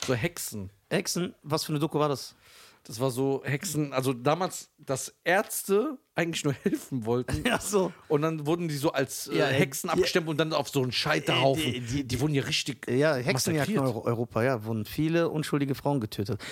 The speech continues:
Speaker 2: Weil, guck mal, <laughs> es ist ja im Endeffekt so. Du musst dir überlegen, weißt du, was die auch teilweise gemacht haben? <laughs> Das ist kein Spaß. Ich muss nur lachen, weil es so behindert ist.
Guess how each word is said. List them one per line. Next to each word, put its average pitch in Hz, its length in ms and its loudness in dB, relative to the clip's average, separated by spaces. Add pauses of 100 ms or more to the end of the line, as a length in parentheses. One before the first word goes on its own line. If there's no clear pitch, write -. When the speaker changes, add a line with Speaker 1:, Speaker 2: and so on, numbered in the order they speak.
(140)
Speaker 2:
Weil, 165 200 2
guck 240 180 0
mal, - 180 0
<laughs> - 40 2
es - 140 4
ist 302 160 0
ja 277 80 2
im 233 140 0
Endeffekt - 640 -2
so. 175 240 2 (320)
Du - 80 -6
musst 226 100 2
dir 233 60 4
überlegen, 220 260 2
weißt - 140 2
du, 240 40 -2
was 226 80 -2
die 196 80 0
auch 220 100 0
teilweise 156 380 2
gemacht 143 300 0
haben? 160 320 0
<laughs> - 40 -20 (2250)
Das - 180 -14
ist - 100 -18
kein - 200 -12
Spaß. - 600 -16 (280)
Ich - 120 -4
muss - 200 -2
nur 233 100 2
lachen, 254 340 -2
weil 214 160 0
es - 140 -2
so 190 120 -4
behindert 185 640 -4
ist. - 440 -18